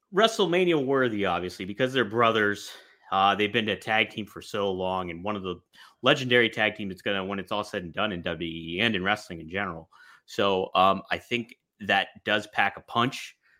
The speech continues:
for, uh, what WrestleMania forty and the platform that'll be on. Uh, you know, it's always kinda weird to have brothers facing one another, ultimately, I think, in the ring. But it's been shown to work before when it comes to Brett and Owen. And, uh,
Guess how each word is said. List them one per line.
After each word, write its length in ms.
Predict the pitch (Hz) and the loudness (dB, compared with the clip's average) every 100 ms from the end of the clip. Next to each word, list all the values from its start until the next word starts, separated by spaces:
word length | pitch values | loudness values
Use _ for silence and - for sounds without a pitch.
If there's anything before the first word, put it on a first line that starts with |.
| _ | _
for, 440 | - 98 92 90 - | -6 -2 0 0 0
uh, 200 | 85 82 | 0 0
what 420 | 82 87 92 - | -4 -2 -2 0
WrestleMania 500 | 92 92 101 95 87 | -4 -2 -4 -4 -6
forty 600 | - - 98 110 107 104 _ - | -8 -6 -4 -2 -4 -6 _ -8
and 100 | 82 | -8
the 80 | |
platform 480 | 80 107 104 - 92 | -4 -2 -2 -6 -4
that'll 220 | 92 95 | 0 0
be 180 | 80 95 | -2 -4
on. 240 | 110 120 131 - - - - | -2 -2 -2 -12 -20 -20 -4
Uh, 500 | 87 90 92 90 92 - _ - | 4 6 8 6 4 0 _ 2
you 80 | |
know, 220 | 127 120 127 | 4 4 4
it's 240 | 135 160 | 2 6
always 240 | 175 170 | 6 6
kinda 200 | - 190 | 6 6
weird 340 | 135 147 135 120 | 6 6 6 4
to 80 | 98 | 4
have 200 | 104 90 | 4 4
brothers 340 | 101 98 92 | 0 0 -4
facing 360 | 104 95 - 87 | -4 -6 -6 -8
one 140 | 85 | -8
another, 420 | 82 82 87 95 - | -6 -6 -6 -8 -8
ultimately, 580 | 92 92 90 - 85 85 | -8 -8 -12 -8 -4 -4
I 60 | |
think, 240 | - 90 90 | -6 -14 -18
in 100 | 82 | -18
the 80 | 82 | -14
ring. 260 | 85 92 - _ - _ | -12 -12 -14 _ -20 _
But 260 | 180 156 - | 6 6 4
it's 160 | 180 - | 0 8
been 260 | 156 151 | 8 8
shown 280 | - 180 156 | 4 4 6
to 60 | 139 | 4
work 280 | 147 151 | 2 -2
before 280 | 120 - 156 | -8 -4 -2
when 140 | 147 117 | 0 0
it 60 | |
comes 200 | - 113 | -2 -6
to 100 | 104 | -6
Brett 260 | 90 101 107 | 0 0 0
and 120 | 90 | -2
Owen. 380 | 90 92 113 107 | -2 -2 -4 -6
And, 220 | 82 82 | -10 -10
uh, 180 | 82 80 | -8 -8